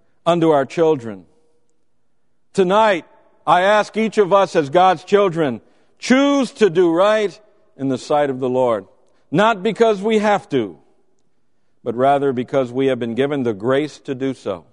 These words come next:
Josiah led his people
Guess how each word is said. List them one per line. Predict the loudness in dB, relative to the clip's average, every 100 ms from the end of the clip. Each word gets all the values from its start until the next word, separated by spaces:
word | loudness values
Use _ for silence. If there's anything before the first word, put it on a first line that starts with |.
| _ _ _ _ _ _ _ _ _ _ _
Josiah | -4 -2 0 2 2 2 -2
led | 0 0 0
his | -2 -10 -12
people | -4 -4 -4 -8 -10